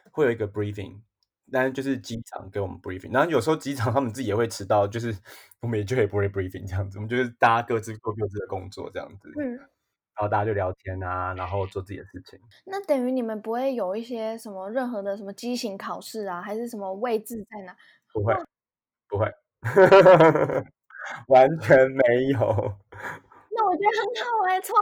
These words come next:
Speaker 2: 好的。对，那你们有R T吗？就是年度，年度复训。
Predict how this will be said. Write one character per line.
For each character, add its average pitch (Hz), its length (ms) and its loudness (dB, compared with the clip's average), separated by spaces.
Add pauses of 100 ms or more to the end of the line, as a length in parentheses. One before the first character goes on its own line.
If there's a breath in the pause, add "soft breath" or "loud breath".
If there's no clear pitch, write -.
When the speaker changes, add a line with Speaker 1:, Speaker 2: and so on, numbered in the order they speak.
(100)
Speaker 2:
好 302 140 2
的。 277 100 -4 (1300)
对， 427 200 0
那 440 280 -6
你 294 140 -2
们 277 180 -2
有 262 120 2
R 220 300 -4
T 240 280 -6
吗？ 220 500 -8 (360)
就 285 100 -8
是 269 540 -2
年 247 180 -2
度， 320 180 -4
年 262 180 2
度 311 100 -6
复 294 200 -2
训。 247 460 -8